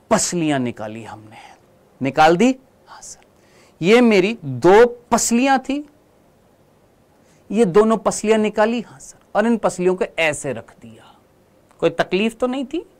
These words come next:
ये मेरी दो पसलियां ऐसे निकाल दी। जब मैं ऐसे निकालूंगा तो ये ऐसे दिखेंगी गोल गोल, कोई तकलीफ तो नहीं थी।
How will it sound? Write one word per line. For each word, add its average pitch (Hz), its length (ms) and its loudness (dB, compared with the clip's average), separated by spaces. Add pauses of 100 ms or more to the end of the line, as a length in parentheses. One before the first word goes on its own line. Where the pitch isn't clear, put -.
(720)
ये 170 120 4
मेरी 208 260 2
दो 135 560 2
पसलियां 214 560 -6 (560)
ऐसे 196 300 0
निकाल 123 360 -14
दी। 123 220 -20 (720)
जब 226 160 4
मैं 285 120 6
ऐसे 262 280 6
निकालूंगा 277 640 2 (640)
तो 226 80 2
ये 233 160 4
ऐसे 240 280 4
दिखेंगी 262 440 0
गोल 240 340 -2
गोल, 294 260 -2 (1800)
कोई 220 120 2
तकलीफ 247 460 -4
तो 294 60 -8
नहीं 294 180 -8
थी। 302 200 -16